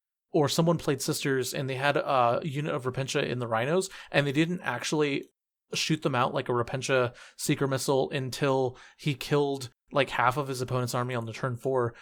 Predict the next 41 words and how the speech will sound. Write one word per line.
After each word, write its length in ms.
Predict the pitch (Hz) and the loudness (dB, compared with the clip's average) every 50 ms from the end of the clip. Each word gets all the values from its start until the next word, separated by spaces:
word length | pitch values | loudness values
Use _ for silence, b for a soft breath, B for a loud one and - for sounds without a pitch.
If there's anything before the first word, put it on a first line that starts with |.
| B B | B B
And 80 | - 151 | 0 2
then 60 | 156 | 2
when 80 | 160 165 | 4 2
he 80 | 147 | 2
shot 260 | - - 165 143 143 | 2 4 4 4 4
them 120 | - 147 151 | 4 4 4
out, 260 | 156 147 139 135 139 | 4 4 4 4 2
they 100 | 151 143 | 2 2
basically 520 | 120 135 135 135 - - 170 175 165 147 | 4 4 4 4 4 2 2 2 0 -2
just 240 | 131 127 131 120 - | -2 -2 -4 -4 -6
traded 440 | - - 139 123 127 127 135 131 123 | -4 -2 0 2 2 2 2 0 0
one 200 | 123 123 131 131 | 0 -2 -2 -2
for 140 | - 143 127 | -2 -2 -2
one 320 | 120 113 117 127 151 156 - _ _ _ _ | 0 0 -2 -2 -2 -4 -8 _ _ _ _
with 200 | - 151 139 - | 2 2 4 4
his 160 | 160 156 131 120 | 4 2 2 2
last 320 | 117 117 127 131 - - | 2 2 2 0 0 -2
Vanguard 360 | - 113 120 123 143 151 156 | -4 -4 0 0 0 2 4
veteran 280 | 170 180 185 - 190 185 | 4 4 4 2 -2 -4
squad. 380 | - - 196 196 214 220 214 214 B B B B B _ | -2 0 2 4 4 4 2 -2 B B B B B _
And 180 | 185 165 156 160 | 2 4 6 6
then 120 | 175 170 | 6 6
all 160 | 170 156 160 | 6 6 4
of 60 | 170 160 | 4 4
a 60 | 147 | 2
sudden, 180 | - 175 151 | 2 2 4
all 140 | 135 123 131 | 4 4 4
that 80 | 143 151 | 4 2
was 160 | 143 123 113 | 2 2 2
left 200 | 139 135 135 - | 2 2 2 0
was 140 | 131 117 - | -2 -2 -2
just, 220 | 135 120 - - | -2 -2 -2 0
like, 280 | 127 120 117 117 - - _ _ _ _ _ | 2 0 0 0 -4 -14 _ _ _ _ _
Rhinos 520 | - 139 139 131 131 131 139 139 135 127 | 0 4 4 6 6 4 4 2 0 0
and 80 | 127 131 | 0 0
OBSEC 340 | 117 120 117 - 139 123 123 | 0 0 2 2 0 2 4
bodies 300 | 135 120 123 127 120 - | 4 4 6 4 2 2
for 100 | 139 127 | 0 -2
the 60 | 120 | 0
Sisters 580 | 117 - 127 120 - 131 123 123 120 113 - B B B B B _ - | -2 -2 -4 -2 0 0 2 2 0 -2 -4 B B B B B _ 2
and 420 | 151 135 127 123 123 123 117 - | 2 4 4 2 0 -2 -6 -8